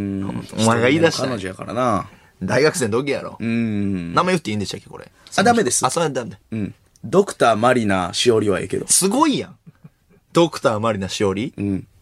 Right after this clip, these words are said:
Speaker 2: はええんや。
Speaker 1: そう。ドクターマリナって別に一人じゃないからね。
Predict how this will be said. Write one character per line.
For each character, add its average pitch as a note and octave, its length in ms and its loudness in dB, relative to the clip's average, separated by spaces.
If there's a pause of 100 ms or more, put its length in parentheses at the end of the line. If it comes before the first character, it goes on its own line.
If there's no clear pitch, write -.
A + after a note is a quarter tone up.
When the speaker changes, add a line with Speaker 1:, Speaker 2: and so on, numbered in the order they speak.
(180)
Speaker 2:
は E3 160 4
え C#3 40 4
え A#2+ 160 2
ん G#2 40 -2
や。 A2 100 -8
Speaker 1:
そ - 180 -8
う。 - 60 -16 (120)
ド A#3 200 4
ク B3 120 0
タ F3+ 100 6
ー C3+ 100 6
マ C3+ 140 4
リ B2+ 100 0
ナ F#2+ 100 -4
っ - 40 -14
て - 80 -14
別 G#2 120 -6
に G#2 60 -6
一 G2 80 -6
人 D#3 160 0
じ F2+ 100 -4
ゃ - 40 -8
な F#2+ 80 -10
い F#2+ 40 -10
か - 120 -16
ら - 60 -12
ね。 C3+ 80 -10